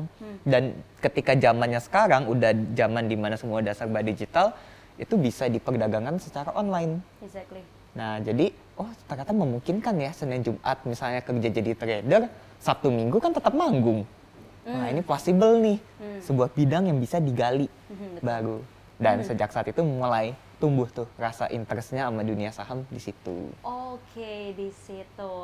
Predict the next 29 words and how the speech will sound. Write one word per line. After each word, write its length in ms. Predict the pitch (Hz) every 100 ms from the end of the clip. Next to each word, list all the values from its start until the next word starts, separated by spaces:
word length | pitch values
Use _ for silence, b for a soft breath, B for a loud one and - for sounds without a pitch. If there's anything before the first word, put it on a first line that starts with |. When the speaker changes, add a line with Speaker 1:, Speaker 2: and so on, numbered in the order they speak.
| 180
Speaker 1:
Nah, 160 | 190 196 - -
ketika, 640 | 208 202 202 196 202 185
Speaker 2:
Mm-mm. 320 | 139 120 120
Speaker 1:
eh, 320 | - 190 180 180
Kokoh 400 | 196 208 233 202
udah 160 | 190 196
mulai 480 | 190 190 185 190 - - - - - -
interest 460 | 226 226 254 262
nih, 160 | 269 254
udah 160 | 220
Speaker 2:
Mm-mm. 80 | 175
Speaker 1:
mulai 140 | - 202
baca-baca, 460 | 208 220 220 220 226
udah 160 | 226
bisa, 320 | 214 233 233
udah 320 | 220 214 220 220 - - - -
ngegali 640 | 233 240 233 240 247 269
lebih 240 | 247 226 220
dalam 320 | 220 254 262
lah 140 | 262
gitu. 220 | 208 208 185
Speaker 2:
Iya. 160 | 123 120 B B B B - - - - - - - - - - - - - - - -
Speaker 1:
Nyebur 480 | 277 302 262 294 294
bener-bener 480 | 262 269 262 269 269
kayak 220 | - -
official 720 | 285 277 285 - 277 262 240
ke 140 | - 247
Speaker 2:
Hmm. 140 | 240
Speaker 1:
dunia, 640 | 233 233 233 226 226 220